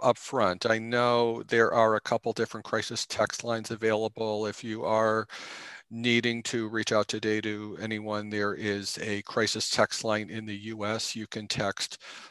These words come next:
home, H O M E, to seven four one seven four one. In the U K, you can text shout, S H O U T,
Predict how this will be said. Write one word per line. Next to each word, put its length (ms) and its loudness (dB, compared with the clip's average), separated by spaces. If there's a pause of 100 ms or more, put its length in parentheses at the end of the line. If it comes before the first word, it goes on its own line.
(100)
home, 520 -2 (380)
H 360 0 (140)
O 140 -2
M 260 -4
E, 300 -6 (540)
to 520 -6
seven 560 -2
four 400 -6
one 380 -6 (160)
seven 520 -6
four 360 -6
one. 400 -4 (680)
In 180 2
the 140 0
U 240 -4
K, 320 0
you 220 -6
can 160 -12
text 420 -6
shout, 540 2 (320)
S 360 2
H 380 -4
O 160 -8
U 300 -10
T, 360 -6